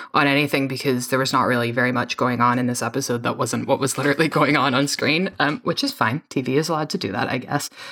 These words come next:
uh, except it's not fine, and I thought this episode sucked.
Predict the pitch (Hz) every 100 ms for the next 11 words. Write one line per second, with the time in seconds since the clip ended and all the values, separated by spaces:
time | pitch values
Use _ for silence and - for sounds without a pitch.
0 | - 143 131 156 139 170 135 104 - 92
1 | 78 90 - - - - - - - -
2 | -